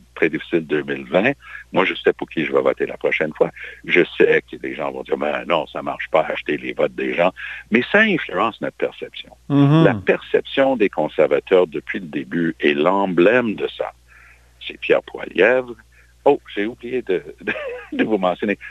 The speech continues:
Speaker 1: J'ai reçu une lettre de son bureau d'arrêter de mettre un accent grave sur son nom quand je l'écris parce qu'il n'y a pas d'accent sur Poilievre.
Speaker 2: Ah
Speaker 1: Je,
Speaker 2: non ?
Speaker 1: je les ai remerciés, je les ai remerciés de me corriger parce que quand j'écrivais son nom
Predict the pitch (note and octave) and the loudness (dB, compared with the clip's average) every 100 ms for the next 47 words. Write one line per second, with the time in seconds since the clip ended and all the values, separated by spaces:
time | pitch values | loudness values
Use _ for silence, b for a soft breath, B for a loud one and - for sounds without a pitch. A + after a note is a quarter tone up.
0 | B G2 G#2 - E3+ B2 G2 A#2+ C3+ - | B 2 2 4 4 4 4 2 2 0
1 | E2 D#2 F2 D2+ E2 D#2+ A#2 B B B | 0 0 -2 0 0 0 -2 B B B
2 | F#2 F#2+ F#2+ C#3 C3 F2+ G2 A#2 _ - | 0 2 0 2 2 2 2 0 _ -4
3 | F2 F2+ - - F#2 D#2 C#2+ F#2 G2 F#2 | 0 0 -2 -2 -2 -2 -2 0 0 -2
4 | - D2 - D#2 D2 C#2+ F#2+ G#2+ B B | -2 -4 -2 -4 -4 -2 -2 -2 B B
5 | B F2 E2 - C#2 C#2 - A2+ B2 - | B 0 0 0 -6 -6 0 2 2 -2
6 | D2+ - E2 G#2 F#2 F2 - F#2 - D2+ | -4 0 2 2 2 0 0 -2 0 -2
7 | - D#2 C#2+ C#2 B1 - B B C3 C#3 | 0 0 2 -2 -2 -8 B B 2 4
8 | E3+ B3+ D4+ D2+ D2+ D2 C#2+ D2+ D2+ D#2+ | 6 6 4 2 0 0 0 0 2 0
9 | - - B B E2 F#2 F2 F#2 F#2 D#2 | 0 -12 B B 0 2 4 2 0 -2
10 | D2 - G#2+ E2 D2+ - G#2+ F2+ E2 C#2+ | -4 0 0 2 -2 2 4 4 2 0
11 | F2 A#2+ - - D2 B B - F2 D#2+ | 0 2 0 0 -2 B B -2 0 -2
12 | - E2+ F2 - D2+ D2+ E2+ | -2 2 2 2 -2 2 2